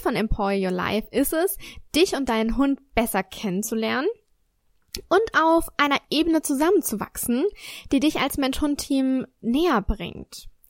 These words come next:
näher zusammenbringt vor allem. Und erst wenn du deinen Hund kennenlernst und verstehst, welche Bedürfnisse er hat,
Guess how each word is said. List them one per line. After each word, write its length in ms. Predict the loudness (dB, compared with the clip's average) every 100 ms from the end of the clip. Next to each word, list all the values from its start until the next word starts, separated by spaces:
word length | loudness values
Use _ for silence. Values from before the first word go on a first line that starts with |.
| -8
näher 340 | 0 4 4
zusammenbringt 720 | 0 -2 0 2 2 -2 -6 -8
vor 180 | -8
allem. 320 | -6 -8 -10 -14 -20 -20 -6
Und 200 | -4 0
erst 380 | 0 0 -4 -2
wenn 140 | 0
du 100 | 0
deinen 540 | 0 0 0 -2 0
Hund 320 | 0 2 0 -4 _ _ 0
kennenlernst 1040 | 0 4 2 2 0 -2 -2 -6 -12 -6
und 120 | -4 -2
verstehst, 640 | -2 -2 -2 0 0 0
welche 240 | 0 2
Bedürfnisse 560 | 0 2 2 2 0 -2
er 160 | -4 -4
hat, 240 | -6 -8